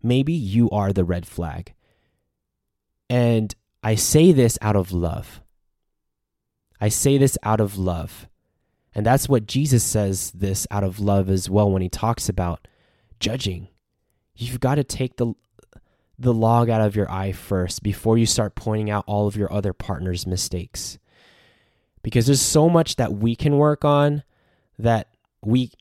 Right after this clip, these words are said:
that we can't be controlling on our partner. The only people that we can control and change is ourselves. So let's take that responsibility to change ourselves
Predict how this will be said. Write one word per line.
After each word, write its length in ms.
that 260
we 140
can't 240
be 80
controlling 640
on 100
our 80
partner. 520
The 100
only 240
people 380
that 140
we 100
can 160
control 420
and 140
change 500
is 180
ourselves. 460
So 140
let's 240
take 280
that 160
responsibility 1080
to 100
change 580
ourselves 960